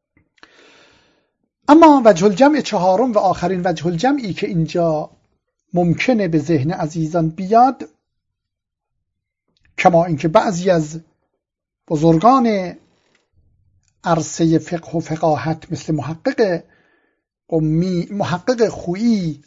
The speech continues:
رحمت الله تعالی علیه فرمودند، اینه که بیایم بگیم آقا دو طایفه از روایات با هم تعارض دارن، اذن فتخیر،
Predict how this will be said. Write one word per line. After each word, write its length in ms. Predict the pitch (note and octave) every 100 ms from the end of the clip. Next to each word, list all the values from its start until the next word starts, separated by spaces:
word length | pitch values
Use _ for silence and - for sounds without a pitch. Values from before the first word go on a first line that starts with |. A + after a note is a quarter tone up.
| -
رحمت 340 | A#2 E3 E3+
الله 300 | A3+ F#3 D#3+
تعالی 320 | C3+ F3 D#3+
علیه 280 | D#3 D#3 D#3
فرمودند، 680 | C3+ F#3 F3+ F3+ G#3 B3+ C4+
اینه 200 | C#4 A3+
که 240 | E3+ F#3+ F3 - - _ -
بیایم 300 | D4 D4 B3+
بگیم 240 | B3 B3+
آقا 260 | B3+ A3+ C4 _ _ _ _ _ _ _ _ _ _ _ _ _ _ _ _ _ _ _ _ _ _ _ _ _ _ _ _ _ _ _ _ _ _ _ _ _ -
دو 100 | D#4
طایفه 440 | B3+ A#3+ G#3 -
از 180 | A#3 E3+
روایات 520 | G#3+ G#3 G#3 A#3 A3
با 140 | G#3+ F3+
هم 160 | G#3+
تعارض 580 | - G#3 G3+ G#3 C4+ C4+
دارن، 300 | C#4+ C4+ C#4+
اذن 260 | D4 B3 C#4+
فتخیر، 800 | - A#3+ B3 - C4 G3+ G3+ G3+